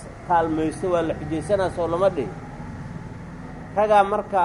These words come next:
maaragtay, waxay ka keeneen ictiraad oo farta taagtay oo yidhi, "Annaga ma ogolin." Sab-, sababtu waa maxay? Fa in, fa kayfa yuxtaju bidaciifi? Daciif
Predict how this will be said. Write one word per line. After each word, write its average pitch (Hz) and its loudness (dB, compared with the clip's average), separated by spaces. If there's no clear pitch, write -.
maaragtay, 160 2
waxay 151 -2
ka 180 -2
keeneen 170 0
ictiraad 151 4
oo 143 4
farta 160 0
taagtay 165 0
oo 156 -2
yidhi, 147 0
"Annaga 160 2
ma 160 -2
ogolin." 101 -4
Sab-, 135 -14
sababtu 214 6
waa 208 12
maxay? 180 0
Fa 190 -2
in, 202 2
fa 190 -4
kayfa 254 4
yuxtaju 202 -2
bidaciifi? 175 -2
Daciif 214 -2